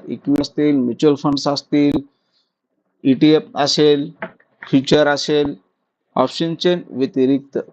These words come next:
कशी ट्रेडिंग करायची तेही तुम्हाला व्हिडिओच्या माध्यमातून शिकवणार.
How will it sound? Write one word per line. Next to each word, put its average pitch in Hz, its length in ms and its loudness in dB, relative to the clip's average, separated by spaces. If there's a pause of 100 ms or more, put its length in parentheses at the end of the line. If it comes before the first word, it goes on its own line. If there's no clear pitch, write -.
(120)
कशी 147 260 2
ट्रेडिंग 127 380 0
करायची 107 520 -10 (180)
तेही - 260 0
तुम्हाला 143 520 -4 (520)
व्हिडिओच्या 123 500 -6
माध्यमातून 120 640 -8
शिकवणार. 127 440 -6